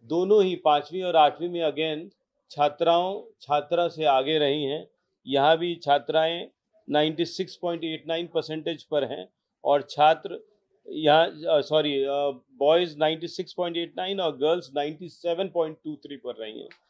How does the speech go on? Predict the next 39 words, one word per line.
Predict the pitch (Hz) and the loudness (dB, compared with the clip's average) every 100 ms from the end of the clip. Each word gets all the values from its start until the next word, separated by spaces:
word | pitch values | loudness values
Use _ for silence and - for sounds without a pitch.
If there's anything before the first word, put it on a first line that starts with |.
| - 151 | -16 -10
तो | |
छात्राएँ | 143 147 143 160 165 | 2 2 2 0 2
आगे | 165 143 160 160 | 4 4 2 0
रही | 135 143 | 0 -2
हैं। | 143 - - _ _ _ 151 | -6 -10 -20 _ _ _ -12
इसमें | - 170 175 | -6 -6 -6
प-, | - - | -10 -18
पंचानवे | - - 147 143 156 151 165 180 185 | -8 -4 -2 0 2 2 0 -6 -6
सौ | - 175 | -6 -6
अड़-, | 185 165 151 151 - | -2 0 0 0 2
अड़तीस | 160 156 - 208 180 139 | 2 2 -4 -4 -4 -4
बच्चों | 143 - 165 151 | -4 -4 -10 -8
को | 160 165 | -10 -12
category | - - 139 156 156 156 165 | -12 -4 -4 -4 -8 -8 -8
ई | 165 175 | -6 2
आई | 147 139 | 4 2
है, | 123 - - _ _ _ _ - | -2 -10 -14 _ _ _ _ -4
परंतु | 151 160 170 | -2 -2 -4
ये | 170 160 | -4 -4
fail | - 165 180 | -2 -2 0
नहीं | 165 170 | 0 0
होंगे | 156 143 139 | -2 -2 -4
fifth | 135 131 - | -2 -8 -6
में, | 151 190 _ _ _ _ - | -14 -14 _ _ _ _ -6
फिर | 156 160 | -4 2
भी | 190 | 2
उनको | 190 170 180 | 2 2 -2
pass | - 151 165 - | 4 6 4 0
करने | 160 160 | -4 -4
के | 156 | -8
लिए | 170 | -10
supplementary | 170 147 135 160 156 156 165 170 | -6 -8 -8 -8 -8 -8 -6 -6
exam | 151 120 147 151 | -6 0 0 0
इनके | 147 151 151 | -6 -8 -6
लिए | 156 | -4
भी | 160 151 | -4 -2
जुलाई | 135 135 139 | 0 4 2
में | 147 | 2
आयोजित | 147 127 135 135 151 | 0 2 0 -2 -8